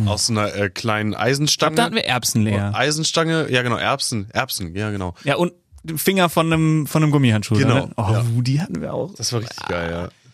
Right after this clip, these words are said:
Speaker 2: Die haben echt richtig, wie man bei uns gesagt hat, gezwirbelt.
Speaker 1: Gepiert.
Speaker 2: Bei uns hat man gesagt, das hat richtig gezwirbelt, wenn man damit
Speaker 1: <laughs>
Speaker 2: abgeschossen wurde. Nee, also die waren, ey, die Dinger waren echt heftig.
Speaker 1: Ja.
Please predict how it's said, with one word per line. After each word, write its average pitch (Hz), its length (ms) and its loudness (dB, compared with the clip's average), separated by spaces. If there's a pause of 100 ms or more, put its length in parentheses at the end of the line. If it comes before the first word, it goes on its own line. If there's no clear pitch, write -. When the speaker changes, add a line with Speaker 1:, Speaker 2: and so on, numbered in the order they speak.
(360)
Speaker 2:
Die 139 140 0
haben 147 120 -4
echt 135 420 0
richtig, - 840 0
wie 135 160 0
man 156 140 2
bei 143 80 2
uns 151 180 -2
gesagt 143 300 -2
hat, 151 240 -2
gezwirbelt. 131 960 2
Speaker 1:
Gepiert. 117 680 0 (220)
Speaker 2:
Bei 131 100 -2
uns 160 180 -2
hat 156 80 0
man 160 100 -2
gesagt, 151 240 0
das 151 140 0
hat 156 100 -2
richtig 160 260 0
gezwirbelt, 139 720 2
wenn 117 100 2
man 117 120 2
damit 113 220 0
Speaker 1:
<laughs> - 0 -
Speaker 2:
abgeschossen 117 600 -2
wurde. 113 280 2 (1300)
Nee, 120 200 0
also 139 200 2
die 156 160 0
waren, 160 220 2
ey, 139 140 0
die 147 120 4
Dinger 165 220 4
waren 147 140 0
echt - 260 -4
heftig. 120 480 0
Speaker 1:
Ja. 107 320 0